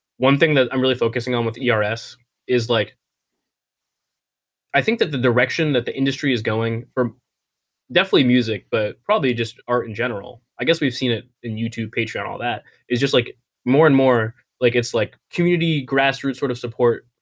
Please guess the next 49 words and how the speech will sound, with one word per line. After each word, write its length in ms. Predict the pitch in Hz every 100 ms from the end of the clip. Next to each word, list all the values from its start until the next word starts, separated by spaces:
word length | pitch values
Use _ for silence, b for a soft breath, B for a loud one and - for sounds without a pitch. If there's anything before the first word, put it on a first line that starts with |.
| -
for 320 | 120 117 113
independent 540 | 135 123 117 117 107 - _
creators, 460 | - 98 - _ - _ _ _ _ _ -
independent 400 | 123 120 110 -
artists, 360 | 90 - -
whatever. 440 | 117 104 92 - - _ _ -
And 80 |
I 60 | 127
think 200 | 165 175
that, 240 | 147 120 113
like, 320 | 110 101 _ _ _ _
what 160 | 127 135
I 100 | 139
wanna 240 | 170 139
try 140 | 123 120
to 80 |
do 220 | 110 107 104
is, 140 | 104
like, 220 | 104 98 _
just 140 | 117
do 140 | 120 131
things 200 | 131 113
to 100 | 120
empower 600 | 110 - 117 104 101 - _ _ _ 127
independent 420 | 123 113 117 101
artists. 320 | 101 95 -
And 80 | 123
I 60 | 135
think 160 | 214
that, 140 | 185 120
like, 260 | 107 - _ _ _
you 80 | 127
know, 100 | 117
venues 580 | 107 127 143 135 117 113
and, 100 | 113
like, 220 | 107 -
community 340 | - 135 139
spaces 420 | 120 113 110 110 107
and 80 |
things 160 | 107 123
like 140 | 110
that, 180 | 120 117
that 120 | 110 107
would 100 | 107
also 400 | 113 120 110 104
empower 480 | 123 117 110 107 104
independent 400 | 104 101 110 98
artists 280 | 107 104 104
more, 360 | 101 98 101